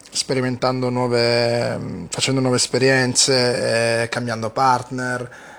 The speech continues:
eh, il sesso è, è ancora relativamente una novità, e, insomma, è, è tutta una scoperta.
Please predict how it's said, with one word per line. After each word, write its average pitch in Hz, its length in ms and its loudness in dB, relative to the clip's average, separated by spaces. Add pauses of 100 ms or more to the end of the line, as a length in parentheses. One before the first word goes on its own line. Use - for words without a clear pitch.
eh, 120 560 -8
il 160 80 0
sesso 127 600 2
è, 135 240 -2
è - 200 -6
ancora 127 840 4
relativamente 120 720 0
una 117 160 0
novità, 117 560 4 (1400)
e, 123 260 -4
insomma, 117 560 0
è, 165 280 -4
è - 140 -2
tutta 143 300 -2
una 127 160 2
scoperta. 113 840 0